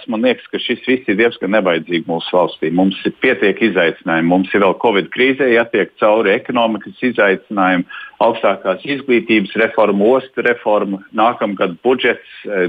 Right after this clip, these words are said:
jāskatās, kā var līdzsvarot, eh, naudas, kas ir nepieciešams iekšietu sistēmai, veselības aprūpas sistēmai, izglītības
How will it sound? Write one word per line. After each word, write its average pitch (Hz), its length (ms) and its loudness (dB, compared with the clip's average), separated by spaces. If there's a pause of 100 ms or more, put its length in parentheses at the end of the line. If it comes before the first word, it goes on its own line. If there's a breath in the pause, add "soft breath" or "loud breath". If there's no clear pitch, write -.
jāskatās, 101 640 0
kā 117 240 2
var 98 80 0
līdzsvarot, 104 560 0
eh, - 640 -6
naudas, 113 500 0
kas 98 220 -6
ir 101 60 -2
nepieciešams 104 760 0
iekšietu 113 560 0
sistēmai, 92 640 2
veselības 104 460 0
aprūpas 113 440 0
sistēmai, 98 560 0
izglītības 101 560 -2